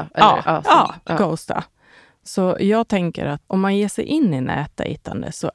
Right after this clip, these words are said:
Speaker 2: är det viktigt att hitta ett eget förhållningssätt som man själv kan må bra i, även om man ändå kan bli sårad och ledsen.
Speaker 1: Mm.
Speaker 2: Om en intressant person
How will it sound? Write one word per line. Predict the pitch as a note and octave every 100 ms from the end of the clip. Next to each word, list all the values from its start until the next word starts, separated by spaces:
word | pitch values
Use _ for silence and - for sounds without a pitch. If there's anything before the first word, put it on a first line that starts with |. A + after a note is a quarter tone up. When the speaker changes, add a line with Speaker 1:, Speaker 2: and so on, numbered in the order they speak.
| -
Speaker 2:
är | G3+ A3
det | E3 D3+
viktigt | E3 - - - -
att | - -
hitta | G#3 - - E3+
ett | -
eget | E3 F3 G3 F3
förhållningssätt | - C#3+ C#3 D3+ D#3+ C#3+ C#3+ - -
som | - D#3
man | C#3+
själv | - G3+ D#3+ D3+
kan | - D3+
må | D3+ D3+
bra | D#3+ G#3+ C4 D3+ - - _
i, | E3+ - D#3+ _ _ -
även | E3+ E3+ F#3 G3 E3+ - _
om | - D#3
man | D#3
ändå | D3+ D3+ D3+
kan | - - A#3+ E3+
bli | - -
sårad | - - - - -
och | - D3+
ledsen. | - - - - - -
Speaker 1:
Mm. | F3 C#3+ C3 _
Speaker 2:
Om | - G3+ A3 F3 C#3 -
en | D3+ C3+ C3 - -
intressant | D3 C3 - C#3 - D3+ A#2+ B2+ - - - _ _ - _
person | - C#3+ - D3+ B2+ B2+